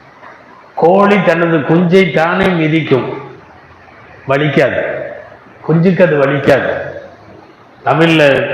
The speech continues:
பழமொழியாவே சொல்லுவாங்க, "கோழி மிதிச்சு குஞ்சு சாகுமா?" அப்படிம்பாங்க.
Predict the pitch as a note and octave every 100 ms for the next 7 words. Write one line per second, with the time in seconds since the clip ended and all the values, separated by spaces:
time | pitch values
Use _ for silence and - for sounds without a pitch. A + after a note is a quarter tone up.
0 | - - - - B2+ C#3 D#3+ D#3+ D#3 D3+
1 | D#3 C#3+ C#3 C3+ B2 A2+ C#3 E3 E3 D3
2 | D3+ D3 D3+ C3+ C#3+ D3 C3 C3+ B2+ B2+
3 | B2+ B2+ A2 - - - - B2+ C3+ B2+
4 | G#2+ G#2